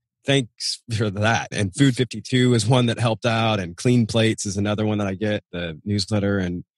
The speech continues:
and then there's Trash for Tossers girl, Laura Singer or whatever. She's zero waste in New York, by the way.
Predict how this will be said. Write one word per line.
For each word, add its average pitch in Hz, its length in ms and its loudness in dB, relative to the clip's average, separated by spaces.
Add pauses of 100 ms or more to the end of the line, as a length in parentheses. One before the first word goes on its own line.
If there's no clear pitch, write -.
(120)
and 143 100 4
then 151 80 4
there's 131 200 2
Trash 143 320 2
for 117 120 -6
Tossers 113 560 0
girl, 82 360 -8
Laura 92 280 -6
Singer 95 340 -6
or 82 60 -10
whatever. 80 180 -10
She's 82 260 -6
zero 92 280 -2
waste 85 400 -6
in 101 100 0
New 87 80 -2
York, 82 260 -6
by 78 80 -12
the 76 60 -14
way. 82 80 -16